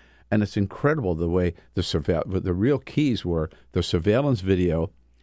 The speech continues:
from going into that FedEx store, wearing a wig, by the way, wearing a disguise, but also, and, and, and so these surveillance cameras, it's so important. They were able to get him driving away in his red pickup truck,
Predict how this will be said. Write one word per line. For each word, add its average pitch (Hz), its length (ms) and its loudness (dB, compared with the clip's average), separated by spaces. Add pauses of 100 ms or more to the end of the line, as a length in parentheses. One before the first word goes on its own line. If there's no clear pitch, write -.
(140)
from 90 180 2
going 101 300 2
into 101 260 2
that 85 260 0
FedEx 98 340 2
store, 82 500 -2
wearing 107 380 2
a 78 40 2
wig, 78 480 2
by 69 140 0
the 71 80 0
way, 71 220 -2
wearing 92 340 0
a 78 60 -2
disguise, 78 720 -2 (880)
but 107 140 4
also, 120 560 2 (160)
and, 104 240 2
and, 92 260 2 (840)
and 95 180 0
so 98 180 2
these 120 220 0
surveillance 247 500 0
cameras, 90 460 -4
it's - 120 -6
so 226 300 0
important. 175 360 -2 (200)
They 120 120 4
were 123 120 2
able 143 140 2
to 127 80 2
get 117 180 2
him 117 140 2
driving 101 420 2
away 110 280 2
in - 160 0
his 82 180 0
red 95 240 0
pickup 87 300 0
truck, - 380 -4